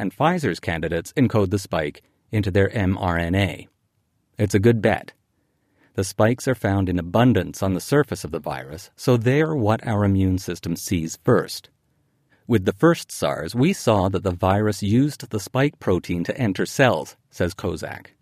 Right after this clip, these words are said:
Viruses can be shockingly unoriginal sometimes. So if blocking that protein protected you against sars one,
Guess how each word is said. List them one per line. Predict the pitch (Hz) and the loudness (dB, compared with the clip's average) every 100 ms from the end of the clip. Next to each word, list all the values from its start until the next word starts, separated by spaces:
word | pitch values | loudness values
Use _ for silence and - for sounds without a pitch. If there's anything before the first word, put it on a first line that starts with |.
| _ _ _ - | _ _ _ -4
Viruses | 104 139 156 151 127 113 | 4 4 4 2 0 0
can | - | 0
be | 107 | 0
shockingly | 101 - 135 135 123 117 107 107 | -2 -4 -4 -2 0 2 2 0
unoriginal | 127 110 101 98 - 69 | 0 0 2 0 -2 -6
sometimes. | - 85 - - - - _ _ _ _ _ | -4 -4 -4 -8 -10 -18 _ _ _ _ _
So | 110 101 | 0 2
if | 95 | 2
blocking | 117 147 180 165 117 | 2 2 2 2 4
that | 123 - | 2 -2
protein | - 127 135 - 78 73 | -2 -2 -2 -4 -4 -4
protected | 101 92 104 - 95 | -4 -2 -2 0 2
you | 90 | 2
against | 87 90 82 - | 2 -2 -4 -8
sars | - 90 82 90 | -4 -2 -2 0
one, | 123 151 85 | 2 2 0